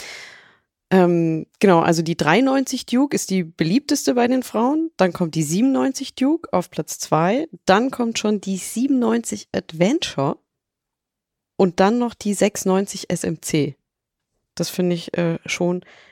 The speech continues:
echt erstaunlich. Das sind wieder so zwei Stelzen, die haben Mona und ich uns <laughs> von unten angeschaut. Iris, du bist mit deinen ein Meter achtundsechzig, zehn Zentimeter größer. Was hast du dir zur siebenundneunzig Adventure und zur sechsundneunzig S M C notiert?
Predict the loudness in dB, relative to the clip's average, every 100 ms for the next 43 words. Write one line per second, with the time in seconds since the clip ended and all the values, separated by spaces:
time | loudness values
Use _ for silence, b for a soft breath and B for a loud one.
0 | b 0 0 0 -2 0 2 2 2 -2
1 | -8 -16 b b b _ -4 0 2 4
2 | 4 2 0 0 2 2 2 0 0 2
3 | 0 0 -2 -4 -4 -4 -2 2 2 0
4 | -2 -4 -2 0 2 0 -4 B -8 B
5 | B B 4 4 2 2 2 2 4 4
6 | 4 2 4 4 2 -2 0 0 0 -4
7 | -4 0 2 2 2 2 2 2 2 0
8 | 2 0 0 -2 -6 -8 -2 -2 -2 -2
9 | 0 0 0 0 0 0 -2 -4 -2 0
10 | 0 -2 -6 -4 0 0 0 -2 -2 -4
11 | -2 0 0 -2 -2 0 0 -2 -6 -4
12 | -4 -2 -4 -2 -2 -2 -2 -2 -2 -6